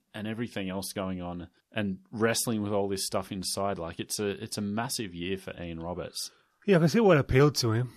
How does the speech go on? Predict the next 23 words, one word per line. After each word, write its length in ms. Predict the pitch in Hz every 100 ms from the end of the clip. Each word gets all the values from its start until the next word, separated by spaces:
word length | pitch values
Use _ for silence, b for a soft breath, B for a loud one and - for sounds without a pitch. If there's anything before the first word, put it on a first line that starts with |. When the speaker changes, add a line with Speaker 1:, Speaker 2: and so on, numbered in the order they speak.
| _
Speaker 2:
Brave 380 | - 151 151 135
New 180 | 123 120
World. 480 | 117 131 135 135 120
Speaker 1:
Mm. 360 | 107 92 76 - _
Speaker 2:
He's 260 | 180 143 123 -
living 260 | 147 131 127
his 160 | 117
true 340 | - - 131 123
life 220 | 131 123
all 140 | 131
of 60 | 123
a 60 | 113
sudden. 360 | 139 135 135
Speaker 1:
Yeah. 260 | 104 101 82 294 _ -
I 60 |
gotta 180 | 160 190
say, 260 | - 123 -
Ian 420 | 147 170 151 127 - _ _
Roberts 300 | 113 107 -
has 120 | 104
had 120 | 107 101
a 80 |
very 520 | 92 101 101 98 95